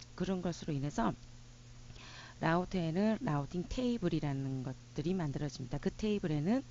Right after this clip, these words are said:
어, 목적지 네트워크 아이피와 그리고 드론 패킷이 나갈 인터페이스와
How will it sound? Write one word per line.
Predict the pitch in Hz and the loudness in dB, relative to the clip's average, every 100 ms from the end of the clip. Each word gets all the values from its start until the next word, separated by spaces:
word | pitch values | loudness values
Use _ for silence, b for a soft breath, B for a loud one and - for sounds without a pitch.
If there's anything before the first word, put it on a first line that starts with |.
| B B B B B - | B B B B B -4
어, | 139 139 | -2 0
목적지 | 160 - 196 - 185 | 0 2 -2 0 0
네트워크 | 160 143 156 147 - - | 0 -2 -2 -4 -4 -4
아이피와 | 139 127 - 143 131 131 143 196 233 B B B B - | -2 -4 -4 -4 -2 0 2 2 2 B B B B -4
그리고 | 143 131 131 | -2 -2 -4
드론 | 135 139 143 | -4 -4 -2
패킷이 | 185 - 202 202 165 | -4 -4 -4 -4 -2
나갈 | 135 139 143 139 | -2 0 0 0
인터페이스와 | 143 170 - 156 147 - 123 143 160 147 139 | -2 -4 -2 -2 -2 -6 -4 0 2 2 0